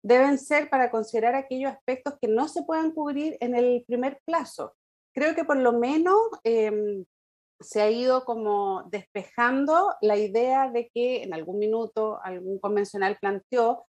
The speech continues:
de que se pidiera incluso más plazo que esos doce meses. Yo creo que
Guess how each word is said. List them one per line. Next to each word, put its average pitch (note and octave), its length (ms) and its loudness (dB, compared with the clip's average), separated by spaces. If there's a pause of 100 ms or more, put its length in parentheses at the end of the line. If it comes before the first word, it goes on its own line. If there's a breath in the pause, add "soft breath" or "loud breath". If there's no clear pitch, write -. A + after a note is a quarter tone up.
(140)
de G#3 100 2
que G3+ 80 -6
se A3 140 -4
pidiera A#3+ 320 2
incluso C#4 460 -2
más A#3+ 320 -2 (120)
plazo F#4+ 380 -2
que E4 120 -6
esos E4 240 -10
doce E4 260 -2 (100)
meses. A3 260 0
Yo G#3+ 140 2
creo B3 240 4
que B3 340 2